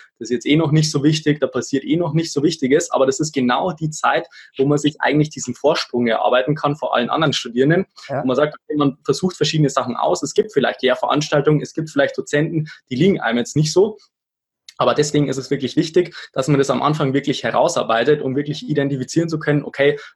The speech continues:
Speaker 1: wo muss ich wirklich hingehen und wo muss ich jetzt nicht hingehen. Das, da fängt schon mal an. Dann sollte man meiner Erfahrung nach wirklich eine Zielsetzung vornehmen, dass man sagt, wirklich, ich möchte jetzt, ich habe jetzt beispielsweise in dem, ähm, Semester fünf Module, die möchte ich wirklich ableisten, da gibt's eine Prüfungsleistung am Ende des Semesters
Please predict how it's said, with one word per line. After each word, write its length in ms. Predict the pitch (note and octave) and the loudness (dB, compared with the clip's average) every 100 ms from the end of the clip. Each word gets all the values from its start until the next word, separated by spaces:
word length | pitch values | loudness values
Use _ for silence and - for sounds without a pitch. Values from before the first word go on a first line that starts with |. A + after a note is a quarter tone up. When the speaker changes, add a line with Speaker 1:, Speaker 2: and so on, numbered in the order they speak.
| - | 0
Speaker 1:
wo 120 | D3+ | 2
muss 180 | D#3+ D#3 | 2 0
ich 100 | - | -2
wirklich 260 | C3 A#2+ | -2 -4
hingehen 380 | - F#3+ F#3 F#3 | 0 0 2 2
und 200 | C#3+ B2+ | 0 -2
wo 100 | C3 | 0
muss 160 | C#3+ C3+ | 2 0
ich 100 | B2+ | -4
jetzt 160 | B2 C3+ | -4 -4
nicht 160 | C3 | -4
hingehen. 300 | A2+ G#2 G#2+ | -4 -6 -4
Das, 120 | G#2 | -6
da 120 | - B2 | -4 0
fängt 220 | C3 C3 | 0 0
schon 120 | B2 | -4
mal 80 | A2+ | -4
an. 220 | A2 G#2 - - - - | -4 -8 -12 -20 -12 -2
Dann 240 | C3+ G3+ | 2 2
sollte 260 | G3+ D#3+ D3+ | 2 0 2
man 180 | C3+ - | 0 -2
meiner 260 | - B2 D3+ | -4 -2 0
Erfahrung 320 | D3+ D#3 D3 | 0 2 2
nach 160 | C#3+ C#3 | 2 0
wirklich 220 | D3+ D3+ | -2 -4
eine 100 | B2 | -6
Zielsetzung 640 | - F3+ G3 F#3 - E3+ | -8 -4 0 0 0 -4
vornehmen, 340 | D#3 D#3+ D#3+ C#3+ | 0 2 4 2
dass 160 | B2+ | 2
man 60 | A#2 | -2
sagt, 200 | B2+ - | -6 0
wirklich, 300 | D3+ D3+ D3+ - - - - | 0 2 0 -4 -20 -20 -8
ich 100 | - | 0
möchte 280 | D3+ D3+ | 0 2
jetzt, 140 | D3+ D3+ | 0 0
ich 120 | - | -2
habe 100 | C3+ | -2
jetzt 160 | C3+ - | -2 0
beispielsweise 480 | B2+ - B2+ A#2+ | 0 0 -2 0
in 80 | A#2+ | 0
dem, 360 | B2 C#3 B2+ A#2+ - | 2 2 0 -4 -4
ähm, 160 | A#2+ | -4
Semester 340 | A#2 A#2+ A#2+ B2 | -2 -2 -2 -4
fünf 300 | - D#3+ D3+ | 0 -2 0
Module, 500 | B2+ D3+ G#3+ G3+ G#3 _ _ | 0 4 4 4 2 _ _
die 60 | B2 | 0
möchte 260 | C#3 D3 | 0 0
ich 80 | C3 | -2
wirklich 260 | C3+ B2 - | -2 -2 -2
ableisten, 460 | D3+ C#3+ C#3 C#3+ | 0 2 2 2
da 60 | C3 | -2
gibt's 200 | B2 - | -2 -4
eine 80 | A#2+ | -6
Prüfungsleistung 680 | D3+ D#3+ D3+ C#3+ C3 C3 C3 | -4 -2 -2 0 0 0 -4
am 80 | |
Ende 160 | A#2 B2+ | -2 -2
des 140 | B2+ | -2
Semesters 460 | - B2+ D3+ D#3 D3+ | -2 -2 0 0 0